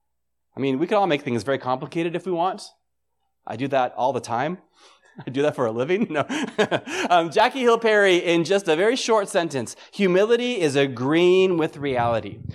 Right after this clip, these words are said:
That means not thinking of ourselves too highly, and then also, conversely, not thinking too lowly of ourselves either.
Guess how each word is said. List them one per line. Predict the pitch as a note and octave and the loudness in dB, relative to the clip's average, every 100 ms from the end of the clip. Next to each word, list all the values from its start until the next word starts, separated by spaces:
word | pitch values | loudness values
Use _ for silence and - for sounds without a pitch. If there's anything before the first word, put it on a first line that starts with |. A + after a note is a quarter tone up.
| - - | -8 -2
That | F#3+ | -2
means | G#3 G3+ G3 - - | 0 -2 -2 -8 -6
not | E3 A3+ - - | 0 0 -2 -6
thinking | B3+ C#4 C#4 G3 D#3+ F3+ - | 0 0 2 0 0 -2 -2
of | D#3 | 0
ourselves | D#3 D#3+ F3 D#3 D3+ - | 0 0 0 2 0 -4
too | - F3+ | -2 0
highly, | D#3 E3+ F3 C3+ C3 B3 - _ _ _ _ - | 0 0 0 0 -2 -4 -10 _ _ _ _ -4
and | E3 | 0
then | G3+ | 2
also, | A#3 C4+ F3+ | 2 2 -2
conversely, | G3+ F3 A#3 B3 G3 F3 - | 0 0 0 -2 -4 -6 -8
not | - C#3 F#3+ F#3+ | -8 -4 -4 -4
thinking | G#3 G3+ G3 G3+ | -4 -2 -2 -4
too | G3 G#3 | -4 -6
lowly | F#3+ F#3+ A3+ B3+ C4+ A#3+ G#3+ | -6 -4 -4 -4 -4 0 2
of | G3 | 2
ourselves | F3 E3 D3+ E3+ D3+ D3+ C#3+ - | 2 0 -2 -4 0 0 -2 -6
either. | A#2+ A#2+ B2 G2 - | -6 -4 -6 -10 -16